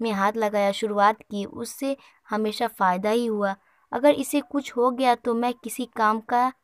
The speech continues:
नहीं रहूँगा, यानी अगर वो कुछ हो गया सेठानी को, मर गई, तो वो किसी काम का नहीं रहेगा, ऐसा सेठ बोलता है। साधु ने गंभीर चेहरा बनाकर डोली का पर्दा उठाया। सेठानी बीमार में बेहोश पड़ी थी।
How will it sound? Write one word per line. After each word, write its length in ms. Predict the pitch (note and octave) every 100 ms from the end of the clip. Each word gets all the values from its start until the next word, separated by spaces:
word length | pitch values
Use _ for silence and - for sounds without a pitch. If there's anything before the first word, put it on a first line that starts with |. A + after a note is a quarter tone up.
| _
नहीं 280 | G3+ G3+ A#3
रहूँगा, 400 | G3 F3+ F3 F3 _ - _ _
यानी 200 | A3 B3
अगर 240 | B3 A#3 A#3+
वो 140 | B3
कुछ 300 | A#3+ B3 - A#3 -
हो 260 | - G3+ A3
गया 220 | A3 G#3+
सेठानी 500 | G#3+ G#3+ G#3 G#3 G#3
को, 180 | G3+ G3+
मर 240 | G3+ G3+
गई, 300 | G#3+ G#3 G#3 G3+ _ _ _ -
तो 80 | A#3+
वो 60 |
किसी 260 | A#3 A#3+ C4+
काम 260 | A#3 A3
का 140 | A3+ A3
नहीं 280 | G3+ G3 F#3+
रहेगा, 260 | F3+ F#3
ऐसा 420 | F#3 F#3 - C#4 D4 - - _ _ _
सेठ 240 | A3+ G3+
बोलता 380 | F#3+ F3+ E3 -
है। 280 | E3 F3+ F#3 _ _ _ _ _ _ _ A#3
साधु 320 | B3+ B3 C#4+
ने 140 | D4+
गंभीर 500 | C#4 A#3 A#3 A#3+ C#4+
चेहरा 340 | C4+ B3 B3 A#3+
बनाकर 460 | A3 A3 A3 A3
डोली 340 | G3+ G#3+ A#3 B3
का 140 | C4+
पर्दा 460 | - G#3 F#3+ G#3+ G#3
उठाया। 440 | G3 F#3 F3 F3 _ _ _ _ -
सेठानी 400 | C4 C4+ C#4 D4+
बीमार 420 | B3 B3 B3 B3+
में 180 | C4 A3
बेहोश 380 | A3 A3+ A#3+
पड़ी 320 | - A#3+ A3+ A#3
थी। 260 | A#3 A#3